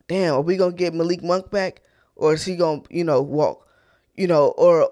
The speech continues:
"All right, well, this year might be, I don't know, let's say Juan-, Lonnie Walker, if he has a good year. But damn, you know, he played good this season. Is we gonna get him back or,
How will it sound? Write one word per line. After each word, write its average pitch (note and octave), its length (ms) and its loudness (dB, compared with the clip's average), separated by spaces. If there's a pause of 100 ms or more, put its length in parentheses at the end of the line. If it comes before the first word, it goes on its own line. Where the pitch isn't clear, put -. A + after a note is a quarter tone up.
"All E3+ 120 4
right, D#3+ 280 2
well, D#3+ 100 0
this F#3+ 240 0
year F#3+ 140 2
might E3+ 260 0
be, E3+ 320 -8 (280)
I F3 80 -4
don't F3 160 0
know, D#3+ 80 2
let's - 200 2
say F3+ 140 0
Juan-, E3+ 380 0
Lonnie E3+ 320 -2
Walker, E3+ 340 0
if A#2+ 120 -8
he F#3+ 200 -6
has E3+ 240 -2
a E3 60 -8
good C3+ 160 -8
year. B2+ 260 -6 (400)
But - 120 -18
damn, F3 340 -6
you D3 60 -6
know, C3+ 80 -6
he E3+ 140 -6
played D3+ 380 -8
good F3 300 -4
this - 160 -10
season. C#3 320 -8
Is D3 100 -8
we F#3+ 80 -8
gonna F#3 160 -2
get F3 160 -6
him F#3+ 120 -6
back F#3 300 -2
or, B2+ 200 -6